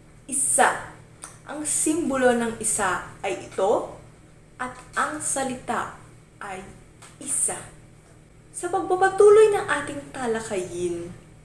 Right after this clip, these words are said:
ay mayroong isang basket si teacher. At lalagyan natin ito ng mga prutas. Bibilangin natin ang mga prutas at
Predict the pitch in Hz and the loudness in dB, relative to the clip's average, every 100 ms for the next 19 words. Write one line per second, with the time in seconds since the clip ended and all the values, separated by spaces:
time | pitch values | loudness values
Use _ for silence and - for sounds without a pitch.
0 | - 277 294 294 339 349 330 - 254 254 | -10 -8 -8 -4 -4 -2 -4 0 2 0
1 | 247 240 - 254 247 214 220 233 - 190 | -2 -2 0 0 -2 0 0 0 -2 -4
2 | 208 - - 247 - 196 - - - 196 | -2 -4 -4 -4 -6 -12 -12 -10 -6 -4
3 | - - - - - - - - - - | -4 -6 -18 -20 -20 -20 -20 -20 -20 -16
4 | 220 - 220 208 226 339 359 415 359 302 | -16 -12 -6 -4 0 2 2 2 0 -2
5 | 269 - - 180 170 190 - 220 226 220 | -6 -8 -4 -4 -4 -10 -6 -4 -2 -2
6 | 196 - - 202 226 302 - - - - | -4 -6 -6 -4 -2 -4 -6 -10 -12 -12
7 | - - - - - 190 180 180 247 247 | -14 -20 -20 -20 -20 -18 -18 -6 -2 -2
8 | 262 254 220 202 202 202 277 359 359 - | -2 -4 -4 -8 -10 -6 -2 2 2 2
9 | 311 311 339 - 339 311 247 202 220 - | -4 -4 -6 -2 0 0 -2 -6 -4 -4
10 | - - - - - - 277 294 339 | -6 -18 -20 -20 -14 -2 0 0 -6